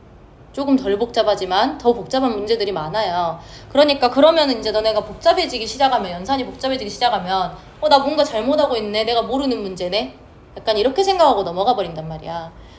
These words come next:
그래서 공식들을 좀 위주로 많이 알려줘요, 정적분은. 넓이에 대한 공식이 나와요. 이거 증명은 안 할 거고요. 이 식 굉장히 중요합니다. 굉장히 많이 나와요. 진짜 많이 나와.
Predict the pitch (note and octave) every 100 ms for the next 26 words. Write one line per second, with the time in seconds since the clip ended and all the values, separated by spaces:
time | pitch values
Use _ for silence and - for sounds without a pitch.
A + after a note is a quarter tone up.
0 | - C#4 C4+ C#4+ D#4 F4 D4 B3+ A#3+ G#3
1 | G3+ A3+ G#3+ F3+ E3 D#3+ - - F#3+ G3
2 | F#3 F#3 D#3 - - - - - F3+ A#3+
3 | D#4 F3 D#3 F3 E3+ - D#3 D3+ D#3+ -
4 | - - - - - - - - G3 G3
5 | F#3+ E3+ D#3+ F#3 F3+ E3 D#3+ D#3 E3+ E3+
6 | C#4 - - - - - - - A3+ B3+
7 | B3+ B3+ D#4 E4+ E4 A3 A#3 C4+ C#4+ C4+
8 | A3+ A3+ A3 E3 - A#3 C4+ - - A#3+
9 | G#3+ E4 G4 F4 C#4 G#3 F3+ E3+ G3+ A3
10 | B3+ F4+ A4 A4 A#3+ G#3 F3+ D#3+ D#3 D#3+
11 | - A#3+ F#4+ A#4 - - C5+ C5+ A3+ A3
12 | F#3+ D#3+ D#3